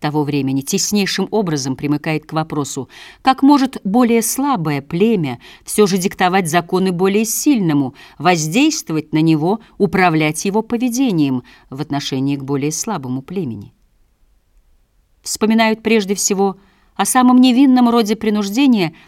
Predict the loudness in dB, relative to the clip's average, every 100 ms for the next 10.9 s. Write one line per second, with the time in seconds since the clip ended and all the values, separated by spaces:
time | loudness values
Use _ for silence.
0 | _ _ -4 -2 0 2 0 -2 -2 -4
1 | -6 -6 -6 -6 -4 -4 -6 -16 _ _
2 | 0 2 2 0 0 0 -2 -8 -4 -4
3 | -4 -6 -8 -6 -4 -4 -4 -6 -12 -18
4 | _ _ _ _ _ _ _ -10 -2 0
5 | 0 0 0 0 2 0 2 2 4 4
6 | 2 0 -2 -4 -4 -2 -2 0 -2 0
7 | 2 2 0 -4 -6 -8 -10 -20 -8 -4
8 | 0 0 2 0 0 -4 -6 -4 -6 -6
9 | _ _ _ -6 0 0 0 -4 -4 -4
10 | -2 0 0 -2 -2 -2 0 2 0